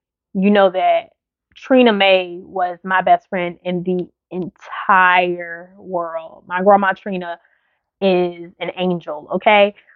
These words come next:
Um, and she was an angel while she was walking this earth, and I know she's an angel right now in heaven. And so she was my best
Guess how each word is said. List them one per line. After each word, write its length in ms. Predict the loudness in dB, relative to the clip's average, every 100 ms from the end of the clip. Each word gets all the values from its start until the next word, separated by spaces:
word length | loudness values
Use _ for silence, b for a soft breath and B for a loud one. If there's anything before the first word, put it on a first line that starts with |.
| b
Um, 240 | 2 2
and 100 | 0
she 100 | 0
was 120 | 2 2
an 80 | 0
angel 280 | 0 4
while 160 | 6 4
she 100 | 2
was 80 | 2
walking 300 | 2 2 -2
this 100 | -6
earth, 220 | -4 -4 -6
and 100 | -10
I 80 | -8
know 220 | -6 -4
she's 180 | -4 -6
an 80 | -6
angel 280 | -6 -4
right 200 | -2 -2
now 200 | -4 -12
in 80 | -8
heaven. 400 | -6 -6 -10 -20 -20 -4
And 200 | -4 2
so 400 | 6 6 6 0 -12 _ _ _
she 180 | -2 4
was 220 | 6 6
my 180 | 2 -2 -4 _ _
best 360 | 4 6 6